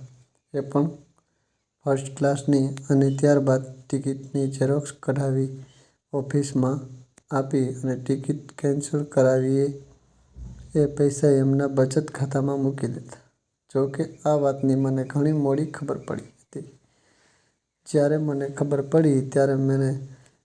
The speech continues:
ઘણું દુઃખ થયું હતું, પરંતુ મમ્મી સમજાવતા કે, "બેટા, તારા પપ્પા જે કરતા હશે એ સમજી વિચારીને જ કરતા હશે ને." મને મનમાં થતું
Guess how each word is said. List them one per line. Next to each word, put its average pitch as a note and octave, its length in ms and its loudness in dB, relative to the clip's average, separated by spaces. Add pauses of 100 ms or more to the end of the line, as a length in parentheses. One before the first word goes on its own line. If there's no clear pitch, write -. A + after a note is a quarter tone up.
(120)
ઘણું C#3 320 -2
દુઃખ C#3 180 -2
થયું C#3 400 -2
હતું, C3+ 420 -8 (260)
પરંતુ D3 440 -4
મમ્મી C#3 360 2
સમજાવતા D3 720 2
કે, C#3+ 220 0
"બેટા, C#3+ 420 2 (760)
તારા D3 220 2
પપ્પા C#3+ 420 2
જે C#3+ 240 2
કરતા C#3 440 0
હશે C#3+ 320 0 (520)
એ D3+ 40 -8
સમજી D3 420 -2
વિચારીને C#3 580 0
જ C#3+ 100 -10
કરતા C3 340 -4
હશે C3 300 -2
ને." C#3+ 180 -4 (2000)
મને D3 300 0
મનમાં D3+ 440 0
થતું D3+ 520 0